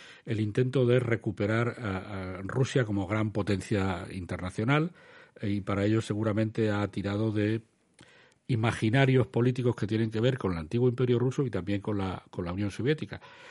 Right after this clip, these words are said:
Rusia es un capitalismo cleptocrático, ultracapitalista, en el cual el darwinismo social es la ley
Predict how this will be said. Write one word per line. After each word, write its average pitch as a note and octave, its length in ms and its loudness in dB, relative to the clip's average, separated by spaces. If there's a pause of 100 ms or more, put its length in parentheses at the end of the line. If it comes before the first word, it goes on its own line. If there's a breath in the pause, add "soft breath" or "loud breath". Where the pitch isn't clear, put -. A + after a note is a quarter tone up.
(100)
Rusia E3 520 2
es B2 320 -2
un C#3 160 0
capitalismo A#2 800 0
cleptocrático, A#2+ 920 -2
ultracapitalista, A2 1500 -2 (420 loud breath)
en G#2 200 -4
el G2 240 -2
cual A#2+ 480 2
el A2+ 200 2
darwinismo G2+ 600 -2
social A2+ 500 -2
es G#2 240 -6
la F#2+ 300 -8
ley B2+ 340 2